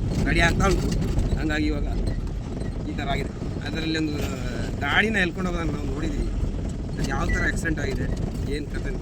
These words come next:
ಗೊತ್ತಿಲ್ಲ. ಅಂತಿಂದು ಮಾತ್ರ ಗಾಡಿನ ಎಳ್ಕೊಂಡು ಹೋಗ್ತಾ ಇದ್ರು. ಏ, ಇದೆಯಲ್ಲ ಈ ಥರ? ಆ, ಇದು ಅಣ್ಣ ಏನಿದೆ ಅಣ್ಣ, ಟೀ ಇದೆಯಾ ಅಣ್ಣ, ಟೀ ಇದೆಯಾ?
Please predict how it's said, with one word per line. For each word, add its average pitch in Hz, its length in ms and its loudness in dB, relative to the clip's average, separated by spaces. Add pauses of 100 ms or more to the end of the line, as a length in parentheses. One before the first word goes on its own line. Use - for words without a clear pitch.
ಗೊತ್ತಿಲ್ಲ. - 320 -2 (460)
ಅಂತಿಂದು 180 340 2
ಮಾತ್ರ - 220 0
ಗಾಡಿನ 165 260 4
ಎಳ್ಕೊಂಡು 135 240 0
ಹೋಗ್ತಾ 135 180 -2 (120)
ಇದ್ರು. - 120 0 (1000)
ಏ, 143 40 0 (360)
ಇದೆಯಲ್ಲ 208 220 4 (100)
ಈ - 60 6
ಥರ? 165 60 0 (640)
ಆ, - 80 2 (140)
ಇದು - 120 4 (2250)
ಅಣ್ಣ 233 100 10 (100)
ಏನಿದೆ 311 220 12
ಅಣ್ಣ, 262 160 8
ಟೀ 294 100 8
ಇದೆಯಾ 240 160 10 (1400)
ಅಣ್ಣ, 247 100 6 (100)
ಟೀ 277 120 8
ಇದೆಯಾ? 190 160 8